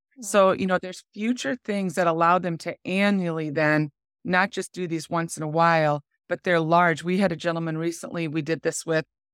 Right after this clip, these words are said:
Speaker 2: and we gave him his track plan. And there were seven or eight ideas on there. And it was almost like a menu, I called it. We went, he went right to the, the, the ones that took more time, um, maybe a little more effort.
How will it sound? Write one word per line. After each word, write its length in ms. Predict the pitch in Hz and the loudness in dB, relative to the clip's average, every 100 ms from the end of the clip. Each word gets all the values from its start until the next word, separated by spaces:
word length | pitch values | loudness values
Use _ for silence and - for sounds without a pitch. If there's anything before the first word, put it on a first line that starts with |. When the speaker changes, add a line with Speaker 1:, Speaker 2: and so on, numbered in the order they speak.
| - | -4
Speaker 2:
and 100 | 185 | -2
we 80 | 175 | 0
gave 260 | 180 196 | 0 0
him 120 | 220 | 0
his 160 | 165 - | -2 -6
track 380 | - 185 202 240 | -4 0 0 -2
plan. 300 | - 170 156 | -8 -4 -2
And 80 | 160 | -2
there 80 | 165 | -4
were 60 | 160 | -4
seven 420 | - 208 220 262 | -6 -2 -2 0
or 140 | 233 | -2
eight 240 | - 180 - | 0 -2 -2
ideas 580 | - 165 143 160 175 170 | -8 -8 -8 0 0 2
on 220 | 165 147 | -2 -4
there. 240 | 147 143 147 _ _ _ - | -2 -2 -4 _ _ _ -6
And 80 | 202 | 0
it 40 | |
was 120 | 190 196 | 2 4
almost 280 | 226 302 | 2 2
like 180 | 294 269 | -2 -2
a 80 | 170 | -4
menu, 560 | 156 156 165 180 170 156 | -2 0 0 2 0 -2
I 120 | 151 | -4
called 300 | - 160 156 | -2 0 0
it. 120 | - | -2
We 140 | 175 | -2
went, 260 | 180 180 - | -2 -4 -6
he 140 | 190 | -6
went 160 | 196 175 | -2 -2
right 440 | 165 175 190 247 - | -2 0 2 0 -6
to 380 | - 202 180 180 _ _ _ - | -4 -2 -2 -6 _ _ _ 0
the, 280 | 185 175 - | 4 4 0
the, 440 | 143 170 160 151 - | -4 -2 -2 -4 -8
the 80 | 180 | -6
ones 280 | 165 190 190 | 0 2 2
that 180 | 175 - | -4 -4
took 240 | 214 - | -10 -6
more 200 | 208 202 | -2 -2
time, 520 | - 180 170 165 170 _ | -2 -4 -2 -2 -6 _
um, 360 | 170 160 160 170 | -8 -6 -6 -2
maybe 220 | 180 180 | -2 0
a 40 | |
little 180 | 196 190 | 0 2
more 140 | 185 175 | 2 2
effort. 480 | 170 - 165 160 | -2 -2 -4 -4